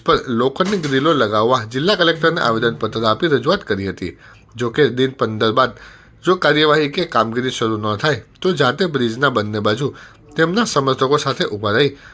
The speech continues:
લોકો પાસેથી લોખંડની ગ્રીલો લગાવવા માટે ફાળો અને ફંડ એકત્ર કરી તંત્રને આપશે તેવી ચીમકી ઉચ્ચારી હતી અને જો તેમને ફાળો ઉઘરાવવા રોકવામાં આવે તો સ્વતંત્ર દિવસે આત્મવિલોપન કરશે તેવી પણ ચીમકી ઉચ્ચારી હતી.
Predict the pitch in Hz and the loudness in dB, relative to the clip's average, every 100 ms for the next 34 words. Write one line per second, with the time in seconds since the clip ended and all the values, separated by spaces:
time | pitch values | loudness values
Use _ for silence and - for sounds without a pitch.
0 | - - 127 151 156 214 - 139 151 180 | -18 -6 2 2 2 2 2 0 -2 -2
1 | 131 120 131 135 180 196 160 131 139 135 | -2 2 0 2 0 0 0 0 2 2
2 | 117 110 101 101 104 151 139 113 131 127 | 2 2 2 2 0 -2 0 2 4 4
3 | 147 151 180 196 139 120 123 156 143 175 | 2 -2 0 0 -2 -2 -2 0 -2 -2
4 | 135 - - - _ - 139 139 156 175 | -4 -6 -20 -20 _ -4 -4 0 0 2
5 | 190 127 - 117 92 - 175 220 180 135 | 2 2 0 -4 -4 -4 -2 -2 -4 -6
6 | 135 - 110 120 104 98 90 87 - - | -8 -10 -4 -2 -2 -2 -6 -10 -12 -6
7 | 135 160 165 143 - - - - 170 208 | -2 0 2 0 -4 -20 -10 -4 0 0
8 | - 113 127 156 123 113 113 135 113 104 | 2 2 4 2 0 2 4 4 2 0
9 | 107 104 107 113 151 - - - - 202 | 0 2 2 4 4 0 -18 -14 0 0
10 | 196 143 - 131 143 131 113 101 104 151 | 2 -2 0 0 2 0 2 0 2 0
11 | - - - - 123 139 214 180 170 165 | -2 -20 -18 -4 -2 0 2 4 4 2
12 | 165 156 151 170 165 165 170 214 202 - | 0 2 0 0 -2 -2 -2 -4 -4 -10
13 | 123 - - 117 107 104 101 107 92 | -10 -10 -10 -8 -2 -2 -2 -6 -8